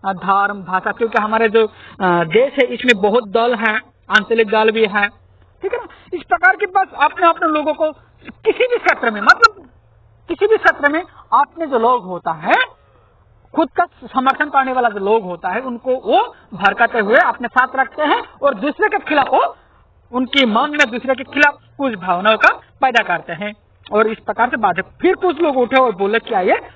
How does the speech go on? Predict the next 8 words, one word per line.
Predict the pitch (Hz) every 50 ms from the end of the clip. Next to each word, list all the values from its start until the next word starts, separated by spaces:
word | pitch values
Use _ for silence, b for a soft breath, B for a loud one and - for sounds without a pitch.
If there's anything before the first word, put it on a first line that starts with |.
| B -
तूरे | 277 277 285 277
पुरानी | 269 - 220 202 190 202 208
फिलहाल | - - 220 196 185 208 254 302 b b b b b -
मूर्तियां?" | 208 233 220 - - 170 139 120 b b b b b b - -
<coughs> | - - - - - - - - - - _ _ _ _ _ _ _ _ _ - - -
हाँ, | 233 262 339 359 B B B B B 302
ये | 320 320
मूर्तियां | 269 277 311 339 339 - 370 359 370 415 415